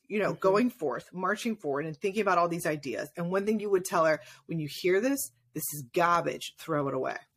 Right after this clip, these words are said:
Speaker 1: So what is
Speaker 2: Yeah,
Speaker 1: one thing to
Speaker 2: yeah.
Speaker 1: hold on to, one piece, throw it away, it's
Speaker 2: Yeah.
Speaker 1: crap?
Speaker 2: One,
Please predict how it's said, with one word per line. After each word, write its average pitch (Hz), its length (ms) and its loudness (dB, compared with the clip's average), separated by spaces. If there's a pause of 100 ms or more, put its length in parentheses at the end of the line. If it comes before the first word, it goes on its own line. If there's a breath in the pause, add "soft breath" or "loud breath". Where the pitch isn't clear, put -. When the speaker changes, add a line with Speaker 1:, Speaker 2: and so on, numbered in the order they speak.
(140)
Speaker 1:
So - 200 -2
what 170 180 4
is 156 60 4
Speaker 2:
Yeah, - 100 2
Speaker 1:
one 214 120 2
thing 220 140 0
to 175 60 4
Speaker 2:
yeah. 170 120 0
Speaker 1:
hold 196 220 4
on 220 180 4
to, 226 220 -4
one 185 300 -2
piece, 196 280 -8 (100)
throw 175 260 2
it 165 60 2
away, 175 200 6
it's 165 160 2
Speaker 2:
Yeah. 160 60 -6
Speaker 1:
crap? - 380 -8 (1400 loud breath)
Speaker 2:
One, 294 400 4